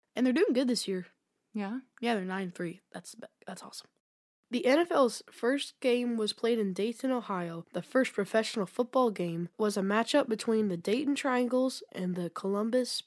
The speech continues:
Speaker 1: Panhandles, kicked off at Dayton's Triangle Park October third,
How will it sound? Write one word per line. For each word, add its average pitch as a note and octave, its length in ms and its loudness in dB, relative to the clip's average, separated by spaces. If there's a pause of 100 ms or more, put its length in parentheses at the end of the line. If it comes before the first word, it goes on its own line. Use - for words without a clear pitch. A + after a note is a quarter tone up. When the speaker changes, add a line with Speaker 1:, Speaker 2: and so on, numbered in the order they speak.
(120)
Speaker 1:
Panhandles, F3+ 840 -4 (220)
kicked B3+ 260 -2
off C4+ 320 4
at F#3 160 -2
Dayton's A#3+ 360 2
Triangle A3 640 0
Park A3 420 -2 (320)
October A#3+ 440 0
third, A3 440 0